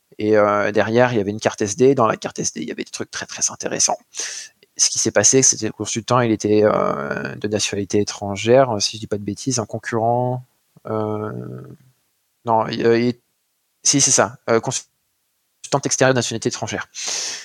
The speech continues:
Et, euh, finalement, bah, il a bien envoyé quelque part, et selon l'entreprise française, euh, concurrent étranger qui pourrait rentrer en possession de ce téléphone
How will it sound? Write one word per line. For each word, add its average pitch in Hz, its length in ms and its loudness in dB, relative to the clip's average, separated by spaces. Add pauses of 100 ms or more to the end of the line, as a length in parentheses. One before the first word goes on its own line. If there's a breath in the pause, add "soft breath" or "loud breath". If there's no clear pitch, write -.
(160 loud breath)
Et, 131 220 6
euh, 110 120 6
finalement, 107 340 -4
bah, - 120 -2
il - 220 -6
a - 340 0
bien 117 180 -2
envoyé 113 340 0
quelque - 240 -6
part, 123 300 4
et 113 160 -2
selon 123 220 -2
l'entreprise 117 640 -4
française, 127 580 2
euh, 107 180 4
concurrent 117 760 0
étranger 113 440 -4
qui 104 460 -12 (260)
pourrait 131 240 4
rentrer 120 300 2
en 113 80 4
possession - 380 -4
de - 40 -6
ce - 100 -4
téléphone 117 580 0